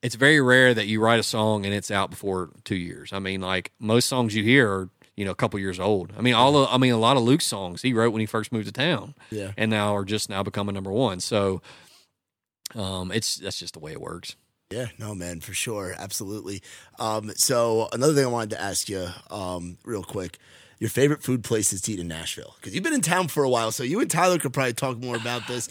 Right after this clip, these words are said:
Speaker 1: <sighs>
Speaker 2: Like, you've, you've been around the block, so you've seen Nashville kind of boom.
Speaker 1: Yeah.
Speaker 2: I've been here for two years, so I'm still relatively new, but where are some, where are some of your spots that you like to
Speaker 1: Well,
Speaker 2: hang
Speaker 1: I'm
Speaker 2: out
Speaker 1: gonna
Speaker 2: at or some
Speaker 1: disappoint you at
Speaker 2: places that
Speaker 1: first because the,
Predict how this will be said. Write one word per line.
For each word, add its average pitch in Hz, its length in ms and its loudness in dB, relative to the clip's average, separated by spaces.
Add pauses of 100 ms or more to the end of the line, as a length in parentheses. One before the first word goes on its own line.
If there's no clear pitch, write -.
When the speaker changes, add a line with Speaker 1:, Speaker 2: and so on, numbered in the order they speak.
(160)
Speaker 1:
<sighs> - 160 -16
Speaker 2:
Like, 131 180 -2
you've, 151 280 -2
you've 151 200 -2
been 165 160 2
around 131 640 -2
the 123 100 -6
block, 113 300 -4
so 113 100 -8
you've 120 200 -4
seen 117 580 -2 (140)
Nashville 117 460 -2
kind 104 220 -8
of 92 80 -12 (400)
boom. 135 120 2
Speaker 1:
Yeah. 127 280 8
Speaker 2:
I've 165 120 8
been 226 100 2
here 202 120 6
for 151 100 -6
two 156 200 2
years, 101 320 -2
so 120 120 -2
I'm 139 100 -2
still 160 220 0
relatively 123 800 -4 (420)
new, 139 260 0
but 117 140 -6
where 170 180 4
are 208 40 4
some, 143 280 -2
where 147 180 -2
are 156 40 0
some 151 160 -2
of 139 60 -2
your 123 80 -2
spots 107 380 -4
that 110 60 -4
you 107 60 -2
like 101 100 -6
to 110 100 -2
Speaker 1:
Well, 135 100 10
Speaker 2:
hang 139 80 6
Speaker 1:
I'm 139 80 6
Speaker 2:
out 156 40 8
Speaker 1:
gonna 143 60 6
Speaker 2:
at 139 60 6
or 143 60 8
some - 80 2
Speaker 1:
disappoint 147 340 4
you 127 80 8
at - 40 6
Speaker 2:
places 101 100 -6
that - 20 -18
Speaker 1:
first 110 360 4
because 98 760 0 (680)
the, 110 160 -4